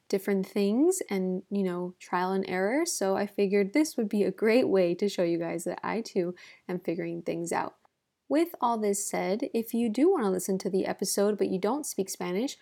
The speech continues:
don't worry because you can just fast forward and towards the end of the show,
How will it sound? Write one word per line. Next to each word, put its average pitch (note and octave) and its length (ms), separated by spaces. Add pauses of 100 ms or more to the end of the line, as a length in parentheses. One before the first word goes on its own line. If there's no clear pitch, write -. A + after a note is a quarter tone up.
(200)
don't C4 200
worry G#3+ 280
because G3 320
you F#3 40
can F#3+ 140
just F3 260
fast G3+ 320
forward G#3+ 520
and F#3 180
towards - 300
the B3 120
end G#3+ 220
of G3 200
the G3 180
show, C#4+ 360